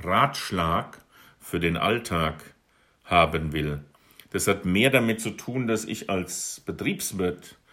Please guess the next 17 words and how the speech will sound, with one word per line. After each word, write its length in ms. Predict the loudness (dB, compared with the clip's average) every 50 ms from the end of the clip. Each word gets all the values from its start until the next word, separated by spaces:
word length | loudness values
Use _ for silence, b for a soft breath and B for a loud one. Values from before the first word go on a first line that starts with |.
| B B B B B B B B B
als 280 | 0 0 0 0 -2 -2
Mensch, 440 | 0 2 2 0 0 -2 -4 0
der 240 | 2 4 4 4 4
eben 380 | 2 0 0 2 0 -2 -2 0
im 240 | 0 0 2 2 2
normalen 880 | 2 2 2 2 4 4 6 6 6 6 4 2 0 0 -2 -4 -6 -6
Leben 580 | -4 -2 0 0 0 0 0 -2 -2 -4 -6
steht, 840 | -8 -12 -16 -6 -2 0 0 0 0 -4 -6 -16 -18 -20 -20 -20 -20 _ _ _ _ _ _ _ _ _ _ _
ich 160 | -12 -12 -8
sag 180 | -6 -6 -6 -4
das 160 | -6 -8 -6
mal 200 | -4 -4 -4 -4
bewusst, 600 | -4 -4 -6 -4 -4 -4 -4 -4 -8 -12 -14 -18 -20 B B B B B B B B B B B B B B B B B B B B B B B B
angefragt 880 | 4 4 4 4 2 0 0 0 0 2 4 4 4 4 2 -2 0
werde, 640 | 0 2 4 4 2 2 4 4 4 4 4 0 -2 -4 -10 -18 _ _ _ b b b b b b b b b
denn 640 | -10 2 6 6 6 6 6 2 2 0 0 -2 -4 -8 -14 -18 -20 _ _
mit 600 | 0 0 0 0 -2 -6 -12 -14 -14 -14 -16 -18